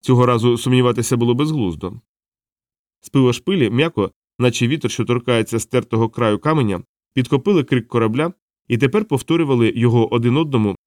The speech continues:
в майже музичних спотворених гармоніях. Це була хвиля носій. Угорі щось неначе зашепотіло у відповідь. Піднявши голову, я, здається, побачив,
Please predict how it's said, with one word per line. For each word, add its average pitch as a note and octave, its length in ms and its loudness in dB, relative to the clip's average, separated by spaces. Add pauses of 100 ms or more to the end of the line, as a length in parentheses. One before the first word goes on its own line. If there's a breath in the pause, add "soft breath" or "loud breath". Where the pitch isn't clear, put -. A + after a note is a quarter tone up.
(140)
в A2+ 100 -8
майже B2+ 300 0
музичних B2 520 -2
спотворених A2 560 -2
гармоніях. F2+ 600 -6 (500)
Це - 160 0
була C3 200 4
хвиля D3 320 0
носій. C#3+ 460 -6 (320)
Угорі C3 280 4
щось C3 240 -4
неначе B2 320 0
зашепотіло B2+ 600 -2
у D3 40 0
відповідь. F2 440 -6 (420)
Піднявши A#2+ 400 0
голову, C3+ 320 2
я, A#2 120 2
здається, A2+ 380 0
побачив, A2+ 480 -2